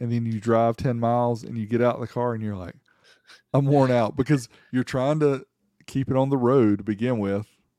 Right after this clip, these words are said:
'cause the steering rack, you know, it's got that play in it, 'cause none of the manual steering ones are perfect. And then every time you go to stop, you gotta use <laughs> all those muscles in your legs to get the thing stopped.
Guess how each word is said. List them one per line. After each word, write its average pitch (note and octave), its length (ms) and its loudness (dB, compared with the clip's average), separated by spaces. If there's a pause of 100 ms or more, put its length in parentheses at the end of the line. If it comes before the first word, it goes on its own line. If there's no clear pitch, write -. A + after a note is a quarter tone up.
(100)
'cause A2+ 240 -4
the G#2+ 100 -6
steering B2+ 380 -2
rack, G#2 320 -2
you G#2+ 60 -4
know, G#2 80 -4
it's A#2+ 80 -12
got A2+ 160 -6
that D3 180 -6
play D3+ 320 2
in G#2+ 80 0
it, A#2 160 -4 (760)
'cause G#2+ 200 -10
none A#2+ 180 -2
of C#3 60 -2
the A#2+ 100 -2
manual A#2+ 380 -2
steering A#2 400 -2
ones G#2+ 240 -4 (220)
are A2 180 -6
perfect. G#2+ 600 -6 (840)
And A2+ 160 -6
then A#2 200 0
every A#2+ 200 -2
time B2 220 -2
you A#2+ 80 -2
go B2 80 2
to A2+ 80 0
stop, C3+ 420 -4
you A2+ 60 -8
gotta G#2+ 200 -4
use A2 360 -4
<laughs> - 160 -14
all - 140 -14
those E3+ 220 0
muscles C#3+ 520 -6
in C3+ 100 -8
your A#2 140 -6
legs B2 340 -6
to A#2 60 -16
get A#2+ 120 -12
the - 60 -18 (140)
thing A#2 160 -10
stopped. - 480 -14